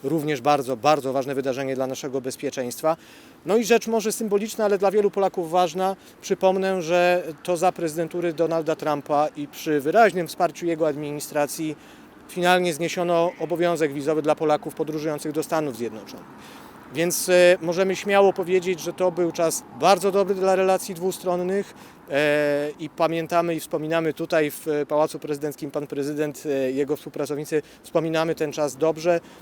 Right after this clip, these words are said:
i ufamy, jesteśmy przekonani, że, e, ten nadchodzący czas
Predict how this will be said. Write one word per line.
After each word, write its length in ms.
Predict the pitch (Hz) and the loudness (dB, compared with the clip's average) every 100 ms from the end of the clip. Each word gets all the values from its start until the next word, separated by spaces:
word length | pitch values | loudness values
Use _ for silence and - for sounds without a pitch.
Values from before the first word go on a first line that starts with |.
| - | -10
i 100 | 175 | -2
ufamy, 400 | 165 160 170 165 | 0 2 2 2
jesteśmy 360 | 156 - 170 175 | 0 -4 -6 -6
przekonani, 600 | - 165 151 147 160 160 | -4 -2 0 0 0 -2
że, 320 | 139 151 147 143 - - - | -2 0 0 -2 -12 -16 -4
e, 380 | 139 139 135 139 - - - | 2 4 4 2 -2 -8 -2
ten 300 | 151 147 151 | 0 0 0
nadchodzący 560 | 160 180 175 196 180 | 0 2 2 2 0
czas 340 | 180 170 - | 2 2 0